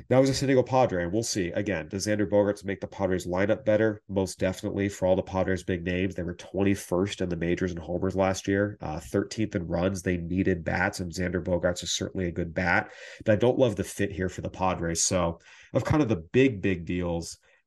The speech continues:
um, this is probably my least favorite one of the position players.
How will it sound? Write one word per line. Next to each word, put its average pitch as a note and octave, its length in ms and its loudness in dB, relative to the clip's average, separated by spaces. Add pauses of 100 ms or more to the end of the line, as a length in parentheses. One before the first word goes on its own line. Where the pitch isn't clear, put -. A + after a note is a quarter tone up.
(120)
um, F#2 260 2
this - 360 -4
is G#2 100 -6
probably F#3+ 240 0
my G2+ 160 4
least A2 260 2
favorite A2+ 220 2
one G2+ 100 2
of F2+ 60 -2
the E2+ 60 -8
position G#2+ 420 0
players. F2 600 -4